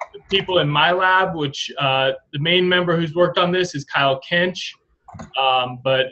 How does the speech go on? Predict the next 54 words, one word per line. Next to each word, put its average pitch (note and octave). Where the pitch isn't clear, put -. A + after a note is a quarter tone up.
a C3+
number D3+
of D3
other D3
people D3
have C#3
worked C#3+
on C3+
it, C3
and C3+
we've C3+
got C#3
a C3+
number D#3+
of C#3+
undergrads C3
who B2+
are A#2+
essential C3
to B2
this A2+
research A#2
as A2+
well. G#2
Uh, B2
we've C#3
got D3
our C#3
extension F3
specialists, D3
uh, C3
both D3
Gary D#3
Freitag C#3+
and C3
Vanessa C#3+
have C3
been B2
involved C#3+
with D3+
this, C#3
and C#3+
then D3
the E3
industry F#3+
partners D#3+
without D3
whom D3
we C#3
couldn't D3
do C#3
any D3
of C#3
this, C3